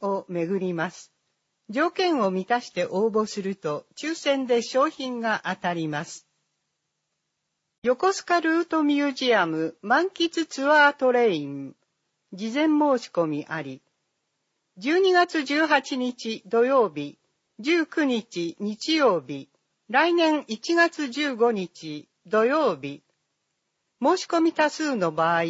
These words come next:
参加できないことがあります。品川発特別貸し切り列車の特別ツア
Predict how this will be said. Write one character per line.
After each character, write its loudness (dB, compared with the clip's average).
参 0
加 2
で -2
き -10
な 0
い -2
こ -4
と -4
が -4
あ -4
り -4
ま -4
す。 -16
品 0
川 2
発 -4
特 -4
別 -4
貸 0
し -10
切 -6
り -4
列 0
車 -6
の -4
特 -4
別 -6
ツ -4
ア -2